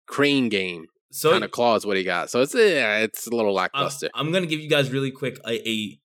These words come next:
Speaker 2: a special shout out to your boy P G Coach Steve, because he said, he said, "Who the hell made this?
Speaker 1: <laughs>
Speaker 2: They need to give anybody else his, his portion of the check."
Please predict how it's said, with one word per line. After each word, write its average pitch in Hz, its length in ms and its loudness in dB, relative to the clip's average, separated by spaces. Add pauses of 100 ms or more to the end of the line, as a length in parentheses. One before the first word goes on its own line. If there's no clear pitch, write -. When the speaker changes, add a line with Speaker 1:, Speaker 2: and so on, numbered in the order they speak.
Speaker 2:
a 127 60 -6
special 143 1080 0 (180)
shout 147 380 0
out 131 200 2
to 135 120 -2
your 135 120 4
boy 123 380 2 (160)
P 156 160 -2
G 139 180 0
Coach 139 260 4
Steve, 127 380 -2 (140)
because 143 300 0
he 196 80 2
said, 143 440 0 (200)
he 220 140 0
said, - 380 0 (140)
"Who 349 200 8
the 165 120 4
hell 190 260 6
made 160 360 4
this? 269 420 2 (160)
Speaker 1:
<laughs> - 380 -2
Speaker 2:
They 175 160 4
need 135 220 4
to 180 100 6
give 175 480 4 (340)
anybody 269 640 4
else 165 520 4 (340)
his, 214 420 4
his 208 220 4
portion 185 340 4
of 147 100 2
the 127 100 2
check." - 340 0